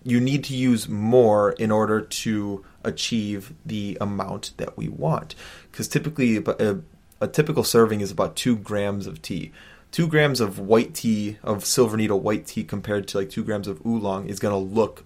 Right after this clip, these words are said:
very, very different, because oolongs are very, very dense and small, tightly packed, or, or tea. Whereas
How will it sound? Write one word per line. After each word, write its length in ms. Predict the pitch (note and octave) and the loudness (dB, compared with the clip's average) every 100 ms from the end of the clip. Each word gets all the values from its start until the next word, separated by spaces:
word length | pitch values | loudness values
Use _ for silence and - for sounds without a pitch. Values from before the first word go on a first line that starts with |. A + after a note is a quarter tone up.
| - | -18
very, 560 | G#2 G2+ G2+ A2 G#2 G2+ | -16 -6 6 6 6 4
very 240 | G2+ G2 | 0 0
different, 300 | F2+ G#2+ G2+ | 0 -4 -4
because 220 | - G2+ - | -4 -2 0
oolongs 420 | A2+ A2+ A2+ G#2+ | 2 2 0 -2
are 80 | F#2+ | -6
very, 540 | G2 G#2+ G#2+ G#2+ G#2 | -6 -2 0 2 -2
very 400 | G2+ G#2 G2+ G2 - | -2 -4 -4 -6 -2
dense 340 | A2 A2 - | 0 0 -4
and 240 | - G2 F#2+ | -6 -8 -4
small, 580 | - - G#2 G2+ G2 - - - - - _ - | -4 0 2 2 0 -4 -18 -20 -20 -20 _ 2
tightly 360 | C3 B2 A2+ | 2 4 0
packed, 640 | A2 - G#2+ G#2 - - - _ _ - - - | 0 2 4 4 0 -10 -12 _ _ -20 -10 0
or, 280 | G#2 F#2+ - | 2 2 0
or 220 | G#2+ G2 | 0 0
tea. 340 | F#2+ - G#2 - - - - - | -2 -6 -8 -10 -20 -20 -20 -4
Whereas 360 | G#2 G2 F#2 | 2 2 0